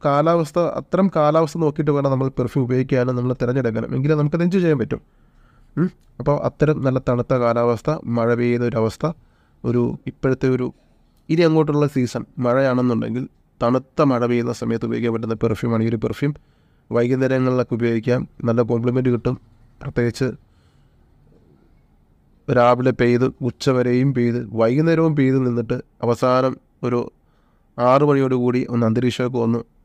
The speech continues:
സ്വല്പം തണുത്ത് വരുന്ന സമയത്ത് ഉപയോഗിക്കുക. ഒരു പ്രത്യേക ഒരു,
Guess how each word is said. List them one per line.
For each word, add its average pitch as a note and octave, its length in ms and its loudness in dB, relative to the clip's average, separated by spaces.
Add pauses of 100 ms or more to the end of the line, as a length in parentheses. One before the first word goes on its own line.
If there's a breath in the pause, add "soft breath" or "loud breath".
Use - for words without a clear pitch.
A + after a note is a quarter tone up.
(140)
സ്വല്പം C3+ 420 0
തണുത്ത് C3+ 320 2
വരുന്ന A#2+ 240 2
സമയത്ത് A2+ 480 -4 (180)
ഉപയോഗിക്കുക. G#2+ 460 0 (1120)
ഒരു A2 200 -4
പ്രത്യേക B2+ 360 2
ഒരു, B2 260 0